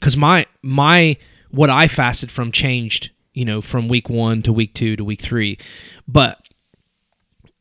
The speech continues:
and, and I think it, it, that's not the, the main point. Like, I, you know, whatever you did or however you did it, as long as you did it and it was to the glory of God, and it was, you know, it was something that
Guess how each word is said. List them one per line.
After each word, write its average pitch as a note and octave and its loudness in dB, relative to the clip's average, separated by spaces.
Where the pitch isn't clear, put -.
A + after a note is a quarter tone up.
and, E3 2
and D#3+ 4
I D#3 4
think E3+ 2
it, - 4
it, D3+ -2
that's D#3+ 4
not C#3+ 2
the, C3+ -2
the C3 -4
main B2+ -2
point. C3+ -6
Like, A#2 -12
I, C3+ -6
you C#3 -6
know, A2+ -6
whatever D3 0
you D#3+ 0
did D3 4
or B2 -4
however C3+ -2
you B2 -4
did A#2+ -2
it, A#2+ -4
as B2 -6
long C#3 -4
as B2 -4
you B2 -6
did B2 -4
it - -8
and C3 -8
it B2+ -6
was A#2+ -10
to B2+ -8
the B2+ -6
glory B2+ 0
of A#2 -8
God, A2 -4
and A2 -6
it A2 -12
was, A2 -8
you C3 -8
know, G#2+ -10
it A#2+ -14
was A2+ -8
something A#2+ -6
that A2 -10